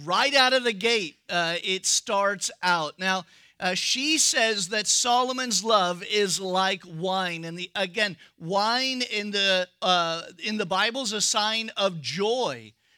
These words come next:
uh, a sign of celebration. But I need you to take note of this. Like in the New Testament, where we have four Greek words to describe love,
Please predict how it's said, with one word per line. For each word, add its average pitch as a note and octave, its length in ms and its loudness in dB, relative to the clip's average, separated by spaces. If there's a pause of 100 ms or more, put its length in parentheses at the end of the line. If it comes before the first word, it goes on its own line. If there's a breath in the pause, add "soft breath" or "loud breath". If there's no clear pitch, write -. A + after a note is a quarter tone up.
(120)
uh, F3 260 -2
a F3 120 -2
sign A3 420 0
of G3 140 -2
celebration. F#3 1160 0 (420 loud breath)
But G#3+ 100 -4
I A3+ 100 0
need C4+ 220 -6
you C#4+ 120 -6
to C#4 140 -6
take B3 300 -6
note A3+ 300 0
of F#3 160 -2
this. E3 240 -4 (160)
Like A3+ 560 -2
in A#3+ 240 -6
the A3 80 -4
New B3 300 -2
Testament, G3 760 -2
where F#3+ 220 -4
we F#3+ 220 -8
have F3 420 -4 (300 soft breath)
four A#3+ 840 -4 (340)
Greek G#3+ 460 -8
words G3 360 -4
to G#3+ 140 -10
describe F3 720 -4
love, G3 460 0